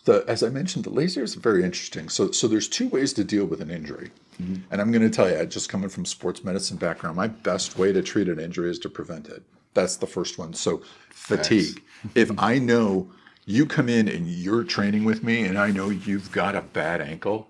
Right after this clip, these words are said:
Speaker 2: Mm-hmm.
Speaker 1: I am gonna wanna try to stabilize that lower extremity on that side
Speaker 2: Mm-hmm.
Speaker 1: to make sure you don't fatigue to lose that stability that'll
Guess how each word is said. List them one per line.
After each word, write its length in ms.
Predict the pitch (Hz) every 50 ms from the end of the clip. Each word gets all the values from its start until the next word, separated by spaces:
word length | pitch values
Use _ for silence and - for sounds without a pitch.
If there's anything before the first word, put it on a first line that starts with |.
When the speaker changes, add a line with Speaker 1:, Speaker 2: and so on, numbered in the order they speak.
| _ _
Speaker 2:
Mm-hmm. 160 | 101 92 107 113 110 - _ _
Speaker 1:
I 240 | - - - - -
am 180 | 131 147 135 110
gonna 160 | 120 113 107 -
wanna 440 | 95 92 104 95 104 101 104 92 95
try 300 | 90 - - - 98 90
to 100 | 76 71
stabilize 960 | - - - - - - - 104 98 85 95 80 82 85 87 87 80 - -
that 240 | - 85 87 85 -
lower 420 | 90 87 90 92 95 95 90 85 85
extremity 600 | - - - - - 87 82 90 90 101 104 104
on 140 | 101 104 107
that 220 | 104 113 110 -
side 340 | - 131 135 143 147 147 180 - - -
Speaker 2:
Mm-hmm. 260 | 87 90 85 85 87 87
Speaker 1:
to 80 | 101
make 180 | 104 113 101 -
sure 140 | - 110 104
you 140 | 101 101
don't 220 | 90 107 104 101 -
fatigue 540 | - - - - - 117 117 110 90 85 -
to 100 | - 95
lose 560 | 80 87 92 98 120 120 127 135 131 120 -
that 200 | 104 92 76 -
stability 520 | - - 107 90 98 92 90 90 85 85
that'll 340 | 78 78 80 78 76 71 -